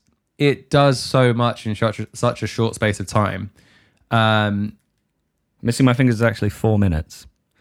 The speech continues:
Speaker 2: So that's,
Speaker 1: Four.
Speaker 2: again, that's something I was thinking, uh, yesterday when I was re-listening to Enough and We Trust. Like, again, with Suffocation, you think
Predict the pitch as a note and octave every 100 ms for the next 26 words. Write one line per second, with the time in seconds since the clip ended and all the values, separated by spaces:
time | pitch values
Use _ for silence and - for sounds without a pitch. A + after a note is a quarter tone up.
0 | _ - C3 D#3 G3 A3+ G3 E3+ D#3 F#3+
1 | C3 C#3+ - _ - G3+ G#3 G3+ F#3+ F3+
2 | F#3 F3 E3 D#3+ D#3+ - C#3+ C#3+ C#3+ -
3 | - - - D3+ E3 - B2+ G#2 A2 A2+
4 | A2+ - A#2 C3 B2 B2 B2 A2 G2+ -
5 | A2+ G#2 G#2+ G#2+ A2 G#2+ - A2 - F#2+
6 | - _ A2+ C3+ A#2 G#2 C#3 C3 A#2 D3
7 | C3+ G2+ G2 G#2+ G2+ - - D3 A#2+